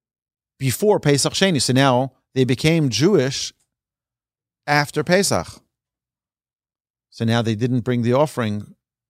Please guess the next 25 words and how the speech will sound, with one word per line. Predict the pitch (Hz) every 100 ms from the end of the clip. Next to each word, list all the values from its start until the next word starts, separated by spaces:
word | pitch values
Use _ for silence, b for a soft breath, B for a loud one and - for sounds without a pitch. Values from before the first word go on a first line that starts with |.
| _ _ _
back | 123 120 - - _ _ _ _
on | 110
Pesach. | 95 160 147 98 - _ _
So | - 120
they | 156
can | 175 180
also | - 175 208 - 165
bring | 139 123 165 160
an | 147
offering | 156 175 - 139 123 117 113 b b
Pesach | - 110 104
Sheni. | - 80 73 - _ _ _ _ _
Okay, | 196 - 160 -
so | -
let's | 208 -
learn | 190 160
some | 151 139
lessons | 127 110 104 98 - - _ _ _ -
about | 104 98 -
this | 92 - - _ _ -
unbelievable | 127 117 117 117 110 98 85 - _ _ _ _ _
day, | 113 87 73 _ _ _ _ _ _ _ _ _
this | 117
coming | - 107 98
Friday. | - 76 -